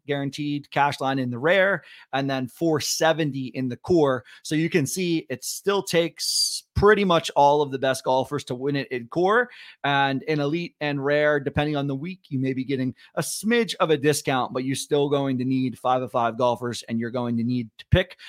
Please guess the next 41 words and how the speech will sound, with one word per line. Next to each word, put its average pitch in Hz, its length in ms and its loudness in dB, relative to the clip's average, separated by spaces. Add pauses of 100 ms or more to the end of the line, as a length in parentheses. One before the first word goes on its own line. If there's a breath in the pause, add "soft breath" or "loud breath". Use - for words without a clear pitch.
(140)
the 139 80 0
right 123 240 2
captain, 120 400 2
most 117 240 -4
likely, 120 280 -4
if 110 100 -12
you 131 80 -8
wanna 120 180 -6
take 117 240 -10
down, 117 340 -4 (300 loud breath)
uh, 123 320 -4
the 131 80 -4
top 196 320 8
prize, 240 360 8
but 143 200 0
then 135 260 2
you'll 123 140 2
have 120 180 6
opportunities 117 680 -2
to 117 100 -12
land 117 260 -6
in 110 80 -6
the 107 80 -8
cash. - 460 -6 (160 loud breath)
So 117 260 -4 (200 loud breath)
we'll 180 100 8
see 214 140 2
what 190 120 6
happens. 156 460 4
Going 156 240 2
to 139 60 -2
be 143 100 0
fun 151 320 0
to 139 80 -2
follow 135 640 2
in 147 140 0
a 131 80 -2
field 143 420 -2
like 135 300 -2
this 156 320 0
week. 156 400 -8